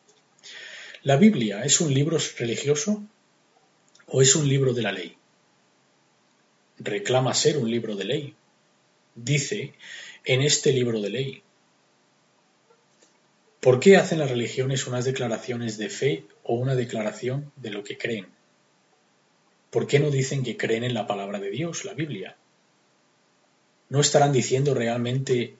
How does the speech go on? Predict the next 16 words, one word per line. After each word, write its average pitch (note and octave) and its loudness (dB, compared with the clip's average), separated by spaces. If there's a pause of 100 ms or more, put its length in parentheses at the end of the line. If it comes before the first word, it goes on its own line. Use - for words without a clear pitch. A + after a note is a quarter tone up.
"Esta C3 0
es B2 0
nuestra A2+ -2
interpretación A#2 -4 (260)
y A2+ -4
en A2+ -4
lo A2+ 0
que - -8
creemos G#2+ -4
nosotros"? A2+ -8 (1300)
¿No D3 4
están D#3 4
diciendo C#3 4
realmente B2+ 2
que A2+ -2
algo C3 0